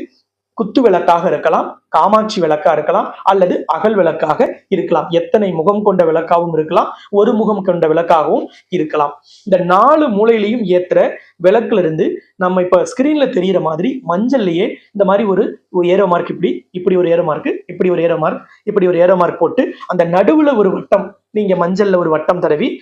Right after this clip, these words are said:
அந்த வட்டத்துல நடுவுல நெய் விடுற விளக்க வச்சிடணும். இதுல அஞ்சு விளக்குகள்லயுமே நீங்க திரி வந்து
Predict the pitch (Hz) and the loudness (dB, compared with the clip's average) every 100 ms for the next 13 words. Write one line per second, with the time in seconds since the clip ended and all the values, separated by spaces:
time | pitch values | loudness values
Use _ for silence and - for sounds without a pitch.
0 | - - 175 165 156 165 262 - 226 269 | -10 -4 -2 0 0 2 0 2 0 0
1 | - _ - 175 208 196 240 170 185 247 | -4 _ -6 0 2 2 0 0 0 2
2 | 214 175 156 156 202 156 127 - 139 - | 2 0 0 0 0 -2 -4 -12 -14 -20
3 | _ - 185 185 170 226 - - - 175 | _ -10 -2 2 2 2 -2 -12 -2 0
4 | 262 320 320 262 180 208 233 262 214 170 | 0 0 2 2 2 2 0 0 0 -2
5 | 156 165 320 - - 202 185 165 170 220 | -4 -4 -6 -8 -10 -6 -4 -4 -2 -2
6 | 269 214 156 | 0 0 -2